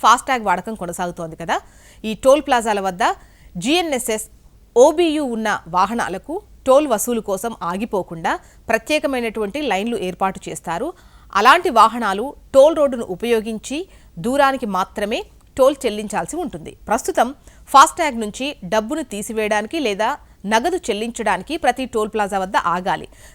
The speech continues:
దీంతో ప్లాజా వద్ద రద్దీ నెలకొంది. ఇప్పుడు జీపీఎస్ సాయంతో ప్రయాణించిన దూరాన్ని నిర్ణయించడం ద్వారా టోల్ ఫీ తీసేస్తారు. దీనివల్ల ప్రజల సమయం కూడా ఆదా అవుతుంది. రోడ్డు రవాణా శాఖ మంత్రి నితిన్ గడ్కరీ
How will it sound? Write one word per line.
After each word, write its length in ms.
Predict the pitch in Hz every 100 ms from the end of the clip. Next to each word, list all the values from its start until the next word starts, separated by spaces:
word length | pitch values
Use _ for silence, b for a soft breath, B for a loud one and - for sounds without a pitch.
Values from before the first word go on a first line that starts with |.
| -
దీంతో 200 | 330 349
ప్లాజా 280 | 285 247 262 240
వద్ద 140 | 226 269
రద్దీ 240 | 185 185 262
నెలకొంది. 380 | 190 165 131 - - 208
ఇప్పుడు 300 | 277 302 403 b b b -
జీపీఎస్ 400 | 302 339 370 -
సాయంతో 380 | 247 240 240 247 214
ప్రయాణించిన 460 | 196 196 196 196 185 175
దూరాన్ని 380 | 220 220 214 180
నిర్ణయించడం 540 | 185 190 240 233 226 220
ద్వారా 340 | 208 208 294 - b b -
టోల్ 200 | 285 320
ఫీ 160 | - 311 233
తీసేస్తారు. 520 | 214 202 - - - - - 175
దీనివల్ల 500 | 214 202 160 170 349 - b b -
ప్రజల 260 | 254 330
సమయం 460 | 339 208 208 277 262 -
కూడా 180 | 220 277
ఆదా 140 | 185 202
అవుతుంది. 320 | 180 147 139 - - _ 208
రోడ్డు 300 | 247 294 339 330
రవాణా 280 | 208 226 233
శాఖ 300 | 220 202 202 185
మంత్రి 320 | 180 196 165 -
నితిన్ 260 | 254 330 285
గడ్కరీ 300 | 214 - 208